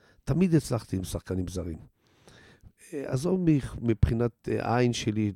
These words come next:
טובה לראות שחקן, אה, צריך סבלנות קצת עם הזרים, צריך סבלנות, צריך לתת להם הרגשה ביתית,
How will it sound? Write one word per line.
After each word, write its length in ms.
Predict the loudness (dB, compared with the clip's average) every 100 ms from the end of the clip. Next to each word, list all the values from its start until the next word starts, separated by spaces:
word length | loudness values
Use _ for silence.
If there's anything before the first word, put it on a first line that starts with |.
| _
טובה 340 | -6 0 0
לראות 320 | 0 0 -2
שחקן, 420 | -2 -8 -2 -2 -2 -8 -20 -20 _ _
אה, 240 | -2 -2 -4 -8
צריך 240 | -6 -6
סבלנות 500 | -2 0 2 2 0
קצת 220 | 0 -2
עם 140 | 0 0
הזרים, 380 | 0 0 0 0 -6 -20 _
צריך 340 | -10 -6 -4 -4
סבלנות, 540 | -4 -4 -2 -2 -4
צריך 200 | -4 -4
לתת 300 | -4 -4 -4
להם 160 | -2 -2
הרגשה 380 | -4 -6 -4 -4
ביתית, 460 | -4 -4 -6 -6